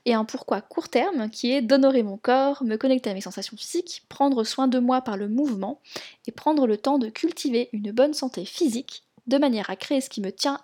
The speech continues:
à cœur et de manière à avoir de l'énergie physique et mentale pour ma mission de vie et pour mes proches. <laughs> Il est un peu élaboré mon pourquoi, mais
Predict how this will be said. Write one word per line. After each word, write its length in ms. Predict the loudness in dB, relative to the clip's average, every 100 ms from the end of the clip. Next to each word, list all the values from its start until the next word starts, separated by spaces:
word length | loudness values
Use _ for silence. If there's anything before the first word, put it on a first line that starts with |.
| -10
à 60 | -10 _
cœur 300 | 6 6 4 0 _ -18 -18 0
et 80 | 4
de 80 | 6
manière 340 | 8 8 8
à 120 | 8 8
avoir 280 | 6 4
de 140 | 2 2
l'énergie 380 | 4 4 2 0
physique 360 | 2 0 0
et 40 | -2
mentale 340 | 0 0 0
pour 140 | -2
ma 80 | -4
mission 280 | -2 -2 0
de 100 | 0
vie 180 | 0 -2
et 80 | -2
pour 140 | 0
mes 140 | 0 -2
proches. 480 | 0 0 2 0 2 2 2 -4
<laughs> 300 | -10 -10 -2
Il 180 | 2 4
est 20 |
un 140 | 4
peu 160 | 6 8
élaboré 420 | 10 10 8 8
mon 140 | 4 2
pourquoi, 400 | 0 4 4 6
mais 460 | 2 0 -4 -8